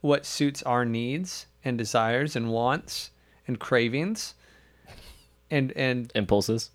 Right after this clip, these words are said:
Speaker 1: Yeah, and impulses.
Speaker 2: Yes.
Speaker 1: And so because of that, it's, it's different. Yahoo Answers, it's like, "Come one, come all, ask your crap." And whereas, um, with us, it's like, "Hey,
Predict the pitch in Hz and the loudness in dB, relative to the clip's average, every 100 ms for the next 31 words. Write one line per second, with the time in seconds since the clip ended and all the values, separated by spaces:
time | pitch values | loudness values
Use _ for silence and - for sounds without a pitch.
0 | - 156 143 135 131 127 143 165 185 180 | 2 6 8 6 2 2 2 4 2 4
1 | 269 - - - - - - _ 170 170 | 2 0 -8 -8 -8 -14 -20 _ 4 4
2 | 170 170 151 147 - 262 240 170 123 120 | 6 6 6 4 2 2 4 6 6 4
3 | - - _ - 170 185 170 - 285 135 | 0 -6 _ -2 0 2 0 2 0 2
4 | 160 214 202 202 233 208 147 143 143 143 | 4 6 6 6 2 2 0 0 4 2
5 | - 151 180 175 185 151 117 120 165 175 | 4 6 6 8 6 6 2 4 8 10
6 | 175 139 123 120 156 170 - 151 131 - | 10 10 8 8 8 8 6 0 0 0
7 | - 143 151 - - - - - - - | 4 8 8 6 -6 -20 -18 -18 -20 -6
8 | 180 180 180 165 156 160 165 165 160 151 | 4 6 8 8 6 4 8 10 10 10
9 | 147 139 151 143 131 123 120 139 143 135 | 10 6 2 2 4 2 -2 -6 -2 4
10 | 226 208 - 139 156 151 - 208 156 143 | 6 6 4 2 4 4 6 6 8 4